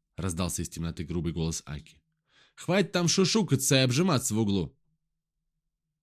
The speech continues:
Давай-ка положим девчонку вместе с Ахти в середину, где потеплее. А мы с тобой будем спать по краям». Снаружи ветер уже не посвистывал, а завывал.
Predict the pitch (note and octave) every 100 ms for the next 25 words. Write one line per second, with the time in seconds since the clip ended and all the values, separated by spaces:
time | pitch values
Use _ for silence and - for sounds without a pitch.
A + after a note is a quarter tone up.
0 | - D3+ F#3 - F#3 G3 D#3 A#2+ A#2+ A#2
1 | D3+ B2 A#2+ C#3 C3 A#2+ - - F3+ G3
2 | - F#2 - _ - C3 C3+ A#2+ F#2 D#2
3 | C2 _ _ F2+ C#3+ B2+ E3+ A2+ G#2+ D#2
4 | C2+ _ _ _ _ _ _ - G2 F#3
5 | F#3+ F3 D#3 C#3 D#3 - C3+ C3 - G2
6 | E2 F#2 F2 _ _ _ _ _ _ _
7 | _ _ _ _ - - F2+ F2+ F#2 E2+
8 | F2+ F2+ E2 - E2+ F#2 F2 D#2+ - D3
9 | C#3+ B2 C3 C3 _ - F#2 G2 G2 D2+
10 | C2 C2